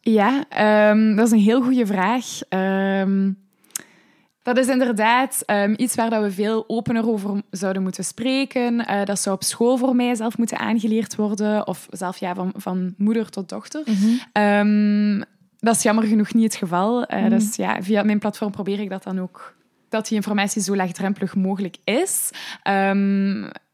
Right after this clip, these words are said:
Speaker 1: maar inderdaad, ik vind dat er daar eigenlijk niet zou, eh, moeten voor betaald worden. Ik denk dat dat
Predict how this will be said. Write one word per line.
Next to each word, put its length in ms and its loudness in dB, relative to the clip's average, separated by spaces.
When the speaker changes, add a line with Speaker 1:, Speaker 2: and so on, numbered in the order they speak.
Speaker 1:
maar 580 2
inderdaad, 520 0
ik 80 -4
vind 140 0
dat 120 0
er 120 0
daar 140 0
eigenlijk 320 0
niet 200 4
zou, 440 2
eh, 240 -2
moeten 300 0
voor 140 -2
betaald 440 -2
worden. 280 -2
Ik 80 0
denk 160 -2
dat 100 -4
dat 300 -2